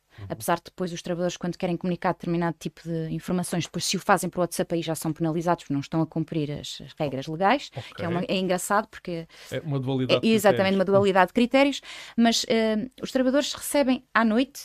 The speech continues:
Speaker 2: informação sobre se de facto vão trabalhar de manhã, para onde,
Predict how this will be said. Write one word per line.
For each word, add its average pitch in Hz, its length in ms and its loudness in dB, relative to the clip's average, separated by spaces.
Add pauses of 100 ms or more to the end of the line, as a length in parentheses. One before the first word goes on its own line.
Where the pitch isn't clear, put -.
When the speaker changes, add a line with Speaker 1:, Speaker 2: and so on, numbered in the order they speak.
(120)
Speaker 2:
informação 240 880 4
sobre 254 420 2
se - 160 -6
de - 80 -20
facto 247 300 2
vão 247 140 2
trabalhar 247 300 0
de 240 60 2
manhã, 254 460 4 (160)
para 233 220 6
onde, 269 500 8